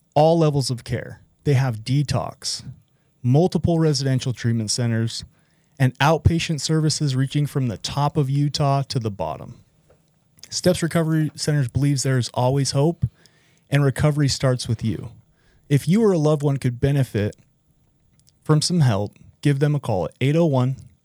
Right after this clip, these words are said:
eight zero zero, eight one four two, or you can go directly to their website, kinda, you know, kick the tires, look around, get a feel, maybe talk to somebody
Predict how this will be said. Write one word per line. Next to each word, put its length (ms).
eight 180
zero 240
zero, 480
eight 160
one 180
four 180
two, 320
or 160
you 60
can 60
go 100
directly 400
to 40
their 140
website, 520
kinda, 200
you 120
know, 160
kick 200
the 80
tires, 480
look 140
around, 380
get 80
a 60
feel, 380
maybe 240
talk 340
to 80
somebody 520